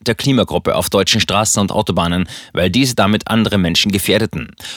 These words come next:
Hocker machte deutlich, keine Gespräche mit der Gruppe führen zu wollen, solange sie solche erpresserischen Aktionen mache. Währenddessen erklärte sich S-P-D-Ernährungssprecherin und Polizeibeamtin Susanna Mittag dazu bereit,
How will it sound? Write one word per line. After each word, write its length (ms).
Hocker 240
machte 300
deutlich, 560
keine 260
Gespräche 540
mit 100
der 80
Gruppe 240
führen 240
zu 140
wollen, 240
solange 400
sie 160
solche 380
erpresserischen 720
Aktionen 480
mache. 260
Währenddessen 560
erklärte 400
sich 240
S-P-D-Ernährungssprecherin 1400
und 260
Polizeibeamtin 920
Susanna 420
Mittag 440
dazu 220
bereit, 380